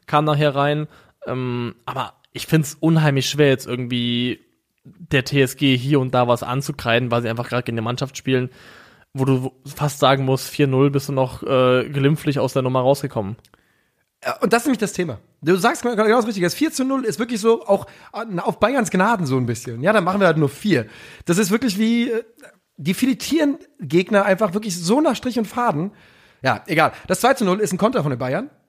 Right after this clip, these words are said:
Speaker 2: und meiner Meinung nach ein Foul von Müller an Richards, ganz einfach. Der hält ihm das so hart am Arm, dass Richards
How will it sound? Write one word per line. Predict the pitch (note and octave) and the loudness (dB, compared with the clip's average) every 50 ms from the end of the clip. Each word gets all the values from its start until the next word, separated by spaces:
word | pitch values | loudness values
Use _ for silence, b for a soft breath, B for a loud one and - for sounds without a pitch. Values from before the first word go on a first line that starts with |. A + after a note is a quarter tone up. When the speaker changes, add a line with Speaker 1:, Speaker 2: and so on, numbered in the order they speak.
| _ _ | _ _
Speaker 2:
und | - E3 | -2 2
meiner | G3 C#4+ D#4 G#3+ | 2 4 4 4
Meinung | F3 D#3+ D#3 | 4 4 2
nach | D3+ D3+ D3 | 2 0 -2
ein | D#3+ | -4
Foul | - - B3+ C#4 D4 | -4 -2 -2 -2 0
von | - E3+ C#3 | 0 -2 -2
Müller | C#3 F3+ G3 E3+ | 0 2 2 2
an | D3+ D3 | 0 0
Richards, | E3 E4+ - - D3 G2+ - - | -4 -6 -8 -8 -10 -10 -10 -10
ganz | B2+ A2+ | -12 -12
einfach. | G2+ G2+ G#2 - G#2 A2 - _ _ _ _ _ _ _ _ _ _ _ - | -12 -12 -14 -14 -16 -18 -20 _ _ _ _ _ _ _ _ _ _ _ 0
Der | F#3+ G#3 | 2 4
hält | A#3+ - - | 4 4 2
ihm | F4 | 2
das | C4+ A3+ F#3+ E3 | 0 0 0 0
so | B3 E4+ E4+ | 0 0 2
hart | D#4+ D4+ C4+ | 0 0 0
am | A#3+ A#3+ | -2 -4
Arm, | - F#4+ C#4 B3 | -4 -4 -4 -4
dass | A3 F#3+ | -4 -4
Richards | A#3 C#4+ - D#4 C#4+ - - | -4 -4 -4 -4 -4 -4 -6